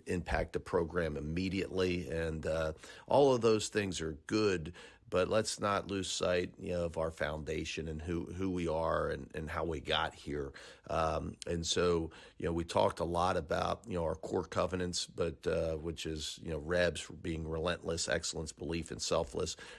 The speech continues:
But at the, I think the core of the core <laughs> covenants, if you will, is excellence. You know, being at your best every single day. You know,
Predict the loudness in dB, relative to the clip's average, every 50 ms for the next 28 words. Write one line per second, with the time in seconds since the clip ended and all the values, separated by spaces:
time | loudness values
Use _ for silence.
0 | -2 0 2 2 2 2 4 4 4 4 4 4 2 -2 -4 -6 -8 -4 -2 -2
1 | -2 -2 0 -2 -2 -2 -2 0 4 6 8 8 8 8 6 4 0 -4 -4 0
2 | 0 0 2 2 0 0 0 0 2 2 2 2 2 -2 -2 -2 -2 -2 0 2
3 | 4 4 4 6 4 2 0 -4 -14 -14 -14 -6 -2 0 0 2 2 2 2 2
4 | 2 4 2 -2 -2 -4 -6 -6 -6 -8 -8 -6 -4 -4 -4 -2 -2 0 0 0
5 | 2 0 -2 -2 -2 -4 -2 0 2 4 4 2 2 -2 -4 -4 -2 -4 -4 -4
6 | -2 -4 -4 -2 -2 -4 -4 -2 0 0 2 0 0 -4 -6 -6 -6 -4 -2 -2
7 | -2 -2 -2 -4